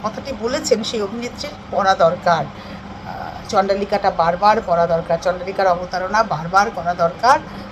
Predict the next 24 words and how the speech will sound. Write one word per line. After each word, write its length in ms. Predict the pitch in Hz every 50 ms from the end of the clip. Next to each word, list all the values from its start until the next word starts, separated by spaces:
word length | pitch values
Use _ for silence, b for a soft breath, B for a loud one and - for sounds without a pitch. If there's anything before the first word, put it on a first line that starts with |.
| B - -
এবং 240 | 196 180 190 190 190 190 190 - -
ওই 100 | 214 240
যে 280 | 247 254 254 311 285 226
জল 300 | - 220 175 185 202 226 190 -
ঢালার 240 | 254 277 302 302 208 -
দৃশ্যটা, 540 | - 233 - - - 277 - 208 190 214 - - -
ওটা 180 | 190 - 247
অত্যন্ত 680 | 233 - 220 220 - - - 208 247 285 339 370 - 339 339 320 277 220 190
গর্হিত 300 | 196 208 226 247 240 -
অন্যায় 500 | 262 208 175 180 180 185 214 220 202 190
বলে 200 | 185 190 190 196
আমি 100 | 180 185
মনে 240 | 190 185 175 165 165 - -
করি, 100 | 165 160 - -
এক 100 | 165 214 - 233
নম্বর। 340 | 220 208 185 175 - 156 147 143 B B B B B B B -
দ্বিতীয়ত, 600 | 208 247 269 269 - 339 403 403 403 - 269 277 359 - - B B B B -
এটা 180 | - - 320 330
গেল 180 | 359 381 381 349
রবীন্দ্রনাথের 560 | 320 269 277 302 311 311 302 302 311 339 311
অ্যাসপেক্টে 540 | 539 - 240 - - - 523 508 508 269 240
আলোচনা। 400 | 202 190 190 196 208 185 190 185
এবারে 280 | 190 202 247 269 302
বলি, 300 | 277 302 320 330 381 453